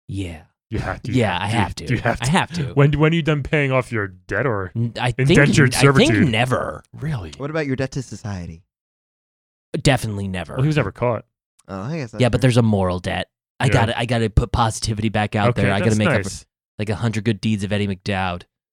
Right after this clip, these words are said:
Speaker 2: Did you, like, squeal,
Speaker 1: <laughs>
Speaker 2: squeal to the feds about your, uh, mafia family?
Speaker 1: No, no,
Speaker 2: Okay.
Speaker 1: no. I, I just left, but still, I know what I did.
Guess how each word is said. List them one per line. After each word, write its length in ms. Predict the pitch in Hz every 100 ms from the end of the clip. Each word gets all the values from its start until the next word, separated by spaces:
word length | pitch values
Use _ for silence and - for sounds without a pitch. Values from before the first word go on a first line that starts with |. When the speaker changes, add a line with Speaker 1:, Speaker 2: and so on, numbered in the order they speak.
| -
Speaker 2:
Did 200 | 123 147
you, 120 | 165
like, 160 | 202 175
squeal, 560 | - - - 143 170 175 -
Speaker 1:
<laughs> 120 | _
Speaker 2:
squeal 400 | - - 156 175
to 100 | 170
the 80 | 143
feds 680 | 135 143 185 262 196 151 - - _
about 320 | 147 156 165
your, 240 | 156 156 147
uh, 60 |
mafia 360 | 135 143 180 151
family? 380 | 156 190 254 247
Speaker 1:
No, 400 | 208 220 214 208
no, 360 | 190 175 165 127
Speaker 2:
Okay. 220 | 98 98
Speaker 1:
no. 220 | 139 143
I, 320 | 139 143 139 147
I 40 |
just 280 | 143 147 -
left, 340 | 123 104 -
but 160 | - 104
still, 260 | - 120 107
I 100 | 113
know 180 | 127 101
what 120 | 87
I 80 | 90
did. 260 | 87 95